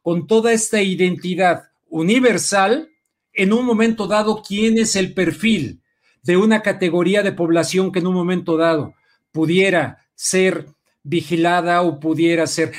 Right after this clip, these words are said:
Entonces, Hannah Arendt dijo, la relación entre quienes tienen esos aparatos y que ahora con el a-, advenimiento de la tecnología peor, pero desde antes, la relación de quienes vigilan con los vigilados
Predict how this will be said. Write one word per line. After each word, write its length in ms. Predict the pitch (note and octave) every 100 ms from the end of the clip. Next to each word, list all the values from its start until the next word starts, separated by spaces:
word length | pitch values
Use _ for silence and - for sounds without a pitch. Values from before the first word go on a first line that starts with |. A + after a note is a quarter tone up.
| -
Entonces, 360 | E3+ A#3 A3+ - -
Hannah 320 | C#4 C#4 C4
Arendt 220 | B3+ A3+
dijo, 400 | A3+ G3+ D#3 - _ - -
la 180 | F3+ G3
relación 640 | G3 G3 F#3+ G3 A#3 C4+
entre 400 | B3 A3+ F#3+ -
quienes 460 | - F#3+ F#3 F3+ -
tienen 400 | A3+ C4+ C4 A#3+
esos 320 | A3+ A3 -
aparatos 800 | - F3 E3 D#3 D3+ A#2 - - -
y 140 | D3+ C#3+
que 120 | D#3+
ahora 260 | G#3 A#3 A3+
con 160 | F#3
el 140 | E3+ D#3+
a-, 280 | D#3 D#3
advenimiento 520 | D#3 D#3+ D#3+ F3+ F#3 G3+
de 40 |
la 140 | F3
tecnología 680 | - C3+ D#3 D3 C3 F3 -
peor, 280 | E3 D3 C#3+
pero 180 | D#3+ D#3
desde 300 | D#3 C#3 F#3+
antes, 480 | F3+ - A#2 - _ - - E3
la 160 | F3+
relación 580 | F#3 F#3+ F#3 - B3+ C4
de 160 | A#3 -
quienes 360 | F#3+ F#3 C3
vigilan 500 | C#3 - A3 G#3 F3
con 160 | F3 E3
los 180 | D#3 C3+
vigilados 720 | C#3+ D#3 F3 F3+ F3 -